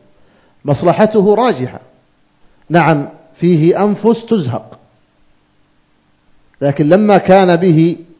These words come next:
يحصل العلو لهذا الدين وتكون كلمة الله هي العليا شرع، ولم يلتفت إلى تلك المفسدة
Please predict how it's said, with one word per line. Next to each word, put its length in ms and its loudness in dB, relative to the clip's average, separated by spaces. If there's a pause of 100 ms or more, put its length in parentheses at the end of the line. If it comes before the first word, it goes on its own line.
(1080)
يحصل 680 2 (180)
العلو 680 2
لهذا 400 2
الدين 540 0 (2750)
وتكون 800 4
كلمة 480 2
الله 240 2
هي 220 0
العليا 720 2 (1300)
شرع، 440 2 (1500)
ولم 320 4
يلتفت 460 4
إلى 340 0
تلك 360 -6
المفسدة 680 -4